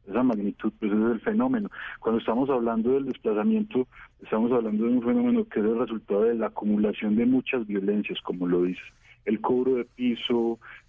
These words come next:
eh, eh, los homicidios, eh, la violencia que se ejerce desde,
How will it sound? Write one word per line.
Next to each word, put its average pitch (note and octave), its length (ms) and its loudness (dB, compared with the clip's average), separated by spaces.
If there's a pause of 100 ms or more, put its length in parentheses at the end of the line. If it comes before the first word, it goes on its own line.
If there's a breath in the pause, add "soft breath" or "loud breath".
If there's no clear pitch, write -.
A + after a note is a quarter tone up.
eh, G#2+ 600 2
eh, G#2 480 2
los A#2 260 0
homicidios, A#2 1160 2 (500 loud breath)
eh, G#2 480 2
la A#2 140 2
violencia A#2 560 0
que - 120 -10
se G#2+ 120 -2
ejerce G#2+ 300 0
desde, A2 240 0